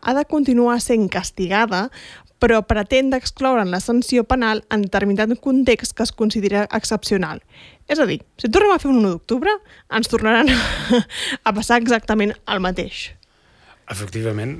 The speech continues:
Speaker 2: Vull dir, per tant, ehm, Pere Aragonès, que es llegeixi l'article d'en Josep, eh, Casulleres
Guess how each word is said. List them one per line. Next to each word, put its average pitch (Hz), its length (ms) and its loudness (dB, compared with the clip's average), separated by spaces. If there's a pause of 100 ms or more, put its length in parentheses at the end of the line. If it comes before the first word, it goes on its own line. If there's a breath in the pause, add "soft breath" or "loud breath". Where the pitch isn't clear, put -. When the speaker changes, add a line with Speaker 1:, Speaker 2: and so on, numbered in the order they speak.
Speaker 2:
Vull 117 80 -6
dir, 117 160 -4
per 117 160 -10
tant, 139 240 2 (220)
ehm, 107 1000 -2 (880)
Pere 117 160 -2
Aragonès, 135 600 0 (760 soft breath)
que 131 120 -2
es 95 80 -6
llegeixi 110 540 -2 (500)
l'article 110 580 -2
d'en 110 160 -2
Josep, 107 460 -2 (100)
eh, 113 480 -8
Casulleres 156 600 2